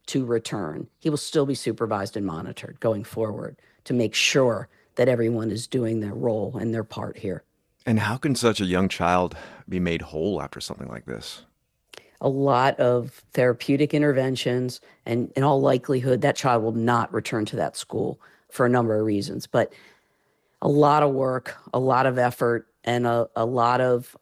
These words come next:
Speaker 1: investment in this child and in this family by social service agencies and the family itself.
Speaker 2: Have you been or seen cases where somehow things get back toward a path where everyone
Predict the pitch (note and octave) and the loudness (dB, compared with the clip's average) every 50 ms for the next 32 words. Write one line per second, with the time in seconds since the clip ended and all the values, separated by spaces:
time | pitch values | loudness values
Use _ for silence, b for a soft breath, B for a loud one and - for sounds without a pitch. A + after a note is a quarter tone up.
0 | _ - D3 C#3 C#3 C3 C3 B2 C#3+ C#3+ D3+ D#3 - - - - C3+ A#2 B2 - | _ -2 0 0 0 -2 0 2 2 4 4 2 0 -4 -4 -2 0 0 0 -2
1 | - A#2+ A#2+ B2+ C3 C3+ C3 A#2+ - - - - C3+ C3 B2+ A#2 A#2 A#2 G#2+ A2 | -2 0 0 2 2 2 2 0 -2 -4 -2 0 0 2 2 2 2 0 0 0
2 | A2+ A2+ A2 G#2+ G#2+ - - - B2 B2+ C#3 C#3+ C#3+ B2+ G2+ F2+ F#2+ F2+ - b | 0 0 -2 -2 -4 -6 -4 -2 0 2 2 2 2 0 0 -2 -4 -8 -10 b
3 | b b b b b - G2+ G#2+ G#2+ G2+ G2 G2 G2+ F#2 - - - - B2+ A#2+ | b b b b b -2 0 2 2 4 4 2 2 0 -4 -6 -4 -2 -2 -2
4 | - - - D#3+ C3+ A#2+ A2+ - - A#2 A2 A2+ A#2+ A2 G#2 - - A2 G#2 G#2+ | -4 -4 -2 0 0 0 0 0 0 0 0 0 -2 -4 -4 -4 -2 -2 -2 -2
5 | G#2+ - G#2+ A2 G#2 - - - G#2+ G#2 G2+ G2+ E2+ D2 - - - - - - | -2 -4 -4 -6 -6 -6 -4 -4 -2 -2 -2 -2 -4 -4 -6 -8 -8 -8 -8 -8
6 | - - - - - - _ _ _ _ _ _ - A#2 A#2+ A2 G2+ A#2 B2 C3+ | -10 -14 -20 -20 -20 -20 _ _ _ _ _ _ -8 -6 -4 -2 0 0 2 2
7 | C3+ C#3 B2 A2 B B B B - A#2 A2+ A2 G#2+ G#2 - - - G2+ G2+ G2 | 2 0 -2 -4 B B B B 0 2 2 4 2 0 -2 -2 0 2 2 2
8 | F#2+ - - - - B2 A#2+ A#2 A2 G#2+ G2 F#2+ F2 - - - - G#2+ G#2+ - | 2 0 -2 -2 0 2 4 4 4 2 0 -4 -8 -12 -12 -6 -4 -2 -2 -2
9 | - - G2+ F2+ D#2 D#2+ E2+ F#2 F2+ F#2 F2 F2 E2+ - _ _ _ _ - - | -4 -4 -4 -6 -6 -4 -2 0 0 2 2 0 -2 -4 _ _ _ _ -10 -4
10 | - A2+ A#2+ C3 A#2+ G#2+ F#2 F#2+ F#2+ F2+ F#2 E2+ - - _ _ _ _ G#2+ G#2 | -2 -2 0 0 0 0 2 2 2 2 0 -2 -6 -12 _ _ _ _ -2 0
11 | G#2 G#2 G2+ F2+ - - - - - _ _ _ _ _ _ _ - - F#2+ F2+ | 0 0 -2 -2 -4 -8 -10 -12 -16 _ _ _ _ _ _ _ -8 -6 -6 -6
12 | - - G2 F#2+ F#2+ - _ - - G2+ F2+ F2+ D#2+ - - E2+ E2+ E2 D#2+ - | -2 0 0 0 0 -2 _ -6 -4 -4 -4 -4 -4 -6 -4 -4 -2 -2 -4 -6
13 | E2 D#2+ D#2 D#2+ D#2+ D2+ - B B B B B B B B B B B B B | -6 -6 -4 -2 -4 -4 -6 B B B B B B B B B B B B B
14 | B - A2+ A2 B2 A#2+ G#2+ A2 G#2+ G2+ G2+ G2 D#2+ | B 0 2 2 4 4 4 4 4 4 4 2 0